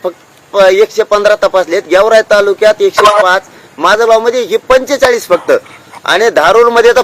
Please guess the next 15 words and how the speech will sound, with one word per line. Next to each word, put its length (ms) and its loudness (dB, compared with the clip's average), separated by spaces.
फक्त 280 -2
दहा 340 0
तपासलेत. 400 -2
म्हणजे 220 -2
आम्हाला 500 0
न्याय 240 -2
मिळणार 440 0
कसा 260 -8
जर 160 2
काम 300 -2
सांगितलेलं 580 -4
असून 240 -4
सुद्धा 240 -6
हे 120 -2
करायला 340 -2